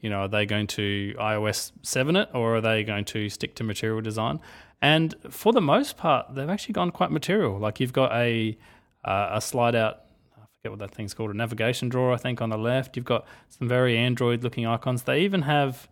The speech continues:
I mean, of course, it's Apple, so they've, they've modified a little bit, but they even have the Android Share icon, which is that, I don't know if you, um,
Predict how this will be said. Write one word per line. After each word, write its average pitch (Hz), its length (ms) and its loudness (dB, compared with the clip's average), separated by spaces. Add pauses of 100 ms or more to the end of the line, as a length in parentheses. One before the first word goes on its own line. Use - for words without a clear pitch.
(360)
I 107 60 0
mean, 113 160 4
of 107 100 -2
course, 120 220 0
it's 123 100 -6
Apple, 113 240 2
so 117 120 -2
they've, 113 280 0
they've 117 180 0
modified 127 400 4
a 107 60 -4
little 110 180 0
bit, 104 160 -6
but 117 100 -4
they 131 100 2
even 143 120 2
have 127 160 2
the 117 100 0
Android 120 320 2
Share 120 320 2
icon, 92 400 -4
which 120 180 -6
is 120 280 -2 (420)
that, 131 260 0 (160)
I 135 100 4
don't 160 100 4
know 156 160 6
if 135 160 0
you, 123 240 4
um, 113 420 0